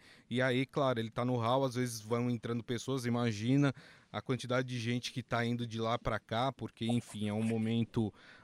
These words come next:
atípico, né? As pessoas tão nervosas, todo mundo tentando contato com, com seus familiares, com as suas respectivas embaixadas, enfim, todo mundo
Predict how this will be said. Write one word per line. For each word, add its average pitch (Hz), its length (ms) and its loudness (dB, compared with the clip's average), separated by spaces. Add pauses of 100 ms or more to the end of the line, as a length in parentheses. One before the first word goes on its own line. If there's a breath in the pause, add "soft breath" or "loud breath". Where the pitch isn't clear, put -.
atípico, 120 760 -4
né? 113 180 -2
As 117 100 -6
pessoas 110 360 -10
tão 113 100 -4
nervosas, 107 500 -2
todo 113 220 -2
mundo 110 220 -2
tentando 107 420 -4
contato 107 580 -4
com, 107 440 -4
com 110 240 -4
seus 101 200 -8
familiares, 107 720 -2
com 117 140 -8
as 110 80 -6
suas 107 220 -6
respectivas 107 640 -6
embaixadas, 123 880 -2 (300 soft breath)
enfim, 120 360 0
todo 127 300 0
mundo 131 320 6